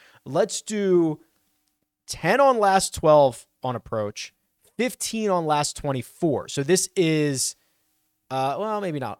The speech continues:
on last twenty-four. Let's do last fifty. So we're kind of giving a, uh, we're giving twenty-five weights to strokes gained approach, but we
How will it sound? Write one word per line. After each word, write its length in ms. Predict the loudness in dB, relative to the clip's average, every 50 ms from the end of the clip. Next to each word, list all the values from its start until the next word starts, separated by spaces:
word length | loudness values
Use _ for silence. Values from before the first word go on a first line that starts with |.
| -16 -16
on 180 | -16 -16 -14
last 280 | -14 -14 -10 -10 -12 -12
twenty-four. 380 | -12 -18 -18 -18 -16 -16 -14 -12
Let's 180 | -12 -12 -10
do 100 | -8 -6
last 300 | -4 -4 -2 -2 -4 -6
fifty. 500 | -10 _ -12 -12 -12 -12 -16 -18 -20 -20 _ _ _ _ -10
So 180 | -2 2 2
we're 140 | 2 2 2
kind 320 | -2 0 0 0 2 4 2
of 400 | 2 2 -2 -6 -14 -16 -10 0
giving 460 | 4 4 6 6 6 2 2 -2 -2 0
a, 280 | 0 0 0 -2 -6 -8 -6 -6 -6 -2
uh, 220 | 0 0 0 0 -2 -4 -8
we're 100 | -6 -2
giving 180 | -2 -2 -2 -2
twenty-five 520 | -6 -6 -4 -4 -2 2 4 4 4 4
weights 280 | 2 0 0 0 -2 -4
to 80 | -8
strokes 320 | -6 -4 -2 -4 -4 -4 -4
gained 180 | -4 -4 -6
approach, 460 | -6 -8 -6 -4 -4 -4 -4 -6 -10 -16 -16 -20 -20 _ _
but 120 | -2 -2 -2
we 280 | 0 -2 -2 -4 -4